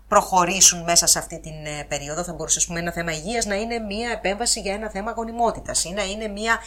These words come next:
ε, εγκυμοσύνη με ένα, ε, τρόπο τε-, τεχνολογικό. Η τεχνολογία να βοηθήσει εδώ πέρα στο να προκύψει μία εγκυμοσύνη.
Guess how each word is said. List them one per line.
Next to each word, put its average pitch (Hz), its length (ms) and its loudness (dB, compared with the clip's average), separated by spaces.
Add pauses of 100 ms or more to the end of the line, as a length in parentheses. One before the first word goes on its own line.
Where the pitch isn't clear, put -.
(240)
ε, 165 200 2
εγκυμοσύνη 180 640 2
με 196 100 -4
ένα, 220 460 2 (220)
ε, 165 580 0
τρόπο 220 380 4 (680)
τε-, 190 380 2
τεχνολογικό. 202 720 6
Η - 80 0
τεχνολογία 165 520 -2
να 220 100 2
βοηθήσει 208 360 4
εδώ 208 140 -2
πέρα 220 240 6
στο 220 140 -2
να 208 100 -4
προκύψει - 400 0
μία 226 160 -4
εγκυμοσύνη. 220 540 2